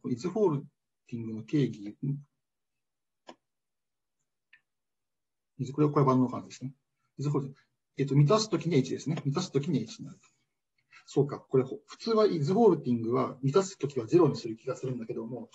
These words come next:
こう書いちゃったから、なんか、わけがわかんなくなったんだな。えっと、大丈夫です。えっと、まあ、ついつまは合ってるので大丈夫なんで、えっと、もう一度言うと、えっと、条件満たすときは一ですね。isホールディング。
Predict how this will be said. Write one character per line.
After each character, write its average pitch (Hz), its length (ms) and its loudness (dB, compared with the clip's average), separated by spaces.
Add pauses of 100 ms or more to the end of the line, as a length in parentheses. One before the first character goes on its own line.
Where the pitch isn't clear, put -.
こ 170 180 0
う - 20 0
書 170 80 2
い 151 40 -4
ち 156 80 -8
ゃ - 20 -8
っ - 80 -16
た - 80 -20
か 123 120 -10
ら、 139 220 -2 (360)
な 131 80 -4
ん 117 120 -6
か、 - 240 -4 (1600)
わ 135 120 0
け 131 80 2
が 117 60 -10
わ - 80 -12
か 131 80 2
ん 117 40 2
な 113 80 -4
く - 80 -20
な - 80 -20
っ - 80 -20
た - 80 -18
ん - 80 -14
だ - 80 -20
な。 123 140 -14 (420)
え 143 100 2
っ - 20 4
と、 135 80 -2
大 147 100 6
丈 131 100 4
夫 - 40 -2
で - 80 -8
す。 - 160 -16
え 120 80 -4
っ 113 40 -12
と、 - 280 -14 (1160)
ま 143 120 -4
あ、 - 20 -8
つ - 100 -2
い 185 60 4
つ 190 100 2
ま 180 100 6
は 156 200 2
合 147 80 0
っ - 100 -6
て 120 80 -10
る 107 80 -8
の 104 60 -12
で 104 60 -10
大 113 140 -4
丈 110 120 -6
夫 - 60 -10
な 98 120 -16
ん 101 60 -14
で、 127 260 0
え 127 60 2
っ - 40 -2
と、 123 120 -2
も 147 80 6
う 151 40 6
一 147 120 -10
度 139 60 6
言 127 120 6
う 131 80 0
と、 - 300 2 (160)
え 127 80 2
っ - 40 -2
と、 131 280 2
条 180 180 8
件 160 140 6
満 139 60 8
た 143 60 8
す 143 60 2
と - 80 -4
き - 60 0
は 127 60 6
一 - 100 -6
で - 60 -10
す - 100 -6
ね。 143 120 2
is 110 140 -8
ホ 110 140 -6
ー - 20 -10
ル - 60 -18
デ - 120 -18
ィ - 40 -14
ン - 20 -20
グ。 - 80 -20